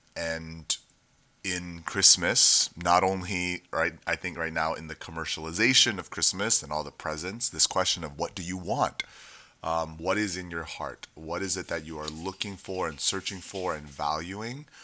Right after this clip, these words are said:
These things will come to mind, and Jesus comes to reveal what is within us, but he also comes with the hope that he can transform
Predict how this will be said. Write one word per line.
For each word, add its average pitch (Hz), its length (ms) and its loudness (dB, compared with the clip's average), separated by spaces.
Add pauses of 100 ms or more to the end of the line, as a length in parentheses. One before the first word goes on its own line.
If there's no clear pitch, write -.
(400)
These 95 200 2
things 107 320 -4
will 92 340 -2
come 87 380 -6
to 82 100 -10
mind, 80 300 0
and 76 100 -12
Jesus 80 300 0
comes 85 540 2
to 87 500 -2
reveal 92 1040 2 (320)
what 80 140 -6
is 76 140 -6
within 73 300 -10
us, - 460 -2 (100)
but 85 120 -4
he 92 100 -4
also 92 260 4
comes 82 320 -6
with 80 120 -10
the - 60 -10
hope 80 220 -6
that 71 100 -12
he 78 60 -12
can 73 160 -12
transform 69 800 -6